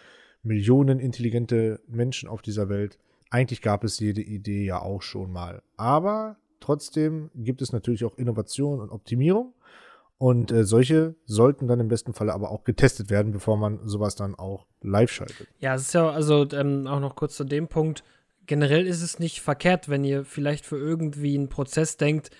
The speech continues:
Speaker 2: das kann man besser machen. Ihr müsst nur gucken, dass ihr die Leute, die halt den, den normalen Ablauf bisher kennen, wie es bisher sonst immer lief,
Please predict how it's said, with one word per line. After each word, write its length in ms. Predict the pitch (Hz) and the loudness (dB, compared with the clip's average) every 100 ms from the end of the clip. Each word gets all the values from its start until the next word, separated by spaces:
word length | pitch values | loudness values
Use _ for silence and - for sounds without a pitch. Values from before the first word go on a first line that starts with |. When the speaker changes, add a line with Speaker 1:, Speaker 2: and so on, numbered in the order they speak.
| _ | _
Speaker 2:
das 200 | - 135 | -10 -4
kann 100 | - | 0
man 180 | 143 135 | 0 2
besser 280 | 156 185 151 | 2 2 0
machen. 380 | 135 135 170 185 _ _ _ _ _ _ | -2 -4 -4 -6 _ _ _ _ _ _
Ihr 140 | - 156 | 0 4
müsst 280 | 180 196 190 | 4 4 0
nur 140 | 175 | -2
gucken, 300 | - 185 170 | -2 -2 0
dass 220 | 151 143 | 0 0
ihr 80 | 147 | -2
die 120 | 143 | 0
Leute, 540 | 139 156 185 175 160 156 _ _ - | 2 2 2 2 2 0 _ _ 0
die 140 | 151 | 4
halt 180 | 151 147 _ - | 4 2 _ -6
den, 280 | 143 139 135 | -2 -2 -2
den 220 | 135 131 | -2 -2
normalen 440 | 131 131 139 190 190 | -2 -2 0 0 -2
Ablauf 680 | 156 - 151 147 - - - | -6 -2 0 0 -2 -12 -8
bisher 300 | 143 - 135 | -6 -6 -6
kennen, 400 | - 175 165 139 | 0 2 2 -2
wie 60 | |
es 100 | 139 | -6
bisher 320 | - 135 170 160 | -6 -4 0 2
sonst 240 | 147 135 | 0 0
immer 180 | 143 135 | -4 -2
lief, 280 | 135 170 | 0 -2